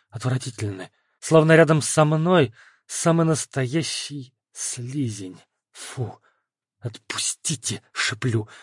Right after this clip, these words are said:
"Вы мне больно делаете, Роман Иванович! Отпустите меня!" "Сюда иди!" — рычит, втаскивает меня в аудиторию. Буквально зашвыривает внутрь.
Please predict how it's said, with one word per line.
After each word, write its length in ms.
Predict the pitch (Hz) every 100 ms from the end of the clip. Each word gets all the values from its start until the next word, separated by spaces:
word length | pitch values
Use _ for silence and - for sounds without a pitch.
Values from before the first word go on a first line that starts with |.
| -
"Вы 160 | 127 143
мне 200 | 143 143
больно 460 | 117 131 147 107 104
делаете, 500 | 117 113 110 - 117
Роман 380 | 117 139 165
Иванович! 520 | 160 151 123 123 - - -
Отпустите 640 | - - 175 - 185 139
меня!" 320 | 127 117 101 - _ _ _ _
"Сюда 840 | - 117 120 120 135 127 104 101
иди!" — 360 | 101 113 143 - _
рычит, 540 | 113 117 110 - 170 - -
втаскивает 600 | - 156 143 - 147 143
меня 200 | 151 147
в 60 | 139
аудиторию. 680 | 143 139 147 135 98 92 - _ _ _
Буквально 520 | 123 147 160 175 165
зашвыривает 840 | 143 151 - 170 180 180 160 160 -
внутрь. 440 | 160 170 147 113